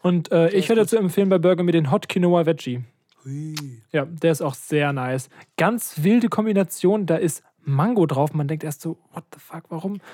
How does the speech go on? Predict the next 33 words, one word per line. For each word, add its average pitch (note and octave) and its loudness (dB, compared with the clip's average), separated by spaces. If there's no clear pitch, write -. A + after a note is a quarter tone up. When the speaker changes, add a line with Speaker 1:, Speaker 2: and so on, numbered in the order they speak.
Speaker 1:
Aber F3+ 0
dieses E3 0
Fruchtige A3 -2
mit G3+ -2
Speaker 2:
Ja. F3 2
Speaker 1:
dem E3 0
leicht E3+ 2
scharfen, G3+ -4
Speaker 2:
Das G#3 -8
hatte G3 -8
ich F3 -10
Speaker 1:
das, F3+ -2
Speaker 2:
letztens F3 -12
auch. D#3 -10
Speaker 1:
das - -2
Speaker 2:
Also F3 0
nicht, F#3+ 0
Speaker 1:
hat B3 0
echt C#3+ -4
was. B2+ -2
Speaker 2:
das C3 0
hatte G#3 -6
ich, - -12
ich F3+ -12
hatte G3+ -4
nicht E3 -6
Mango, G3+ -4
ich G3+ -10
hatte G3 -8
Aubergine, F3 -6
aber B2 -6
das D#3+ -10
ge-, G3+ -16